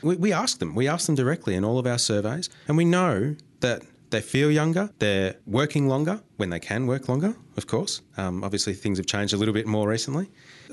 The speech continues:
Uh, many of them don't even plan to retire. So the term retirement has a very subjective meaning nowadays.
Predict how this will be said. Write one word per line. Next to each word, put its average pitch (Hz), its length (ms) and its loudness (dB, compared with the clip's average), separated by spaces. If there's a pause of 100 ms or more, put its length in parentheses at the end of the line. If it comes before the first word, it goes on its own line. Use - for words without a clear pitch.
(120)
Uh, - 220 -6
many 180 240 4
of 285 80 2
them 190 80 4
don't 131 160 2
even 113 160 0
plan 156 300 -2
to 196 100 0
retire. 104 380 -4 (400)
So 165 340 4
the 147 200 0
term 180 280 2
retirement 147 800 0
has 113 360 -2
a 110 140 -2
very 113 560 0 (140)
subjective - 760 -2 (100)
meaning 160 540 0
nowadays. 139 540 0